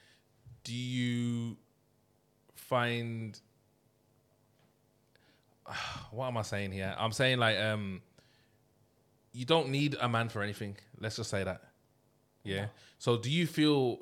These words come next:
Speaker 1: that men are intimidated by you?
Speaker 2: Hundred percent. Get it all the time.
Speaker 1: Yeah.
Speaker 2: All the time. Yeah.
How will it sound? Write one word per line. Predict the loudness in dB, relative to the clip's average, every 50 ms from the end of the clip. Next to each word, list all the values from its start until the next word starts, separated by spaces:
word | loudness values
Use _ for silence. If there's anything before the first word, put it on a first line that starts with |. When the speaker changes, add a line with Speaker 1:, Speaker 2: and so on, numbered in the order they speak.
| -4
Speaker 1:
that | -2 0 0 0 -2 -8 -18 _ -4
men | 0 2 2 2 2
are | 0 2 2 2
intimidated | 0 0 -2 -2 0 0 2 2 2 2 0 0 -4 0
by | 2 2 2
you? | 2 0 -2 -6 -8 -10 _ _ _ _ _ _ _ _ -20 -20 -20 _ _ _ _ -20 -18 -14
Speaker 2:
Hundred | -14 -12 -12 -14 -16
percent. | -16 -14 -14 -14 -12 -12
Get | -12 -12 -12
it | -12
all | -12 -14
the | -14 -16
time. | -14 -14 -12 -12 -14 -16 -20 _ _ _ _ _ _ _ _ _ _ _ _ _ _ _ _ _ _ _ _ _ _ _ _ 2
Speaker 1:
Yeah. | 4 4 4 4
Speaker 2:
All | 2 -4
the | -6 -8
time. | -10 -12 -12 -12 -12 -12 -14 -18 _ -16
Yeah. | -14 -12 -12 -12